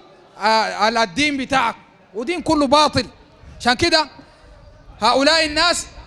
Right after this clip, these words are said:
أحيوا عبادة الأموات والطواف في القبور والذبح لغير الله و، آه، ال-، ال-، ال-، ال-، الاعتقاد في غير الله، كل هذا نشره أهل التصوف.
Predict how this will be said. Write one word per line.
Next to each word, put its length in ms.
أحيوا 500
عبادة 520
الأموات 600
والطواف 380
في 100
القبور 540
والذبح 400
لغير 340
الله 380
و، 100
آه، 380
ال-، 140
ال-، 160
ال-، 440
ال-، 200
الاعتقاد 760
في 160
غير 260
الله، 280
كل 200
هذا 480
نشره 560
أهل 160
التصوف. 440